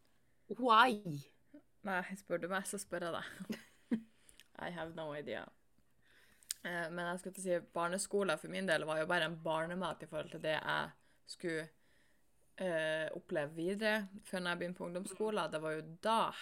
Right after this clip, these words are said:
Speaker 2: helvete brøt løs. Det var jo da jeg
Speaker 1: Ungdomsskolen er
Speaker 2: vir-,
Speaker 1: stygg.
Speaker 2: det var jo da jeg virkelig skulle få vite at, eh, barneskolen, det var bare en oppvarming. Sånn at du skal være klar
Speaker 1: Mm.
Speaker 2: for det som skal skje nå.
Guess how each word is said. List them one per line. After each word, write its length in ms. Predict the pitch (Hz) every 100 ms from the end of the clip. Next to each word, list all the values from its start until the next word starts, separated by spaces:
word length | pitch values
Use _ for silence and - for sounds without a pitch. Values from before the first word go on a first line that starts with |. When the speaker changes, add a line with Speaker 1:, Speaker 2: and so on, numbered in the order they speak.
| - -
Speaker 2:
helvete 500 | 170 - 165 160 -
brøt 300 | - - 175
løs. 300 | 170 - - - _ _ _ - _ _ _ _ - - _ -
Det 80 | 180
var 140 | 185
jo 60 | 175
da 80 | 196
jeg 140 | 202
Speaker 1:
Ungdomsskolen 400 | 190 151 147 190
er 80 | 220
Speaker 2:
vir-, 80 | 226
Speaker 1:
stygg. 240 | 180 175 - - _
Speaker 2:
det 80 | 240
var 120 | 220 190
jo 20 |
da 120 | 180 214
jeg 80 | 180 165
virkelig 560 | 180 - - 208 160 156
skulle 200 | - -
få 80 | 151
vite 320 | 156 - 139
at, 240 | - -
eh, 380 | 151 156 - - - _ _ _ _ - - _ - - - - - -
barneskolen, 720 | 175 165 202 - 233 202 147
det 140 | 160 175
var 100 | 190
bare 220 | 165 143
en 100 | 147
oppvarming. 640 | 202 - - - - - - - - _ - - -
Sånn 220 | 185 160
at 80 | 170
du 80 |
skal 160 | 170 160
være 100 | 156
klar 280 | - 214 160
Speaker 1:
Mm. 60 | 156
Speaker 2:
for 80 | 160
det 100 | 165
som 140 | 185
skal 180 | - 175
skje 200 | - 165
nå. 140 | 175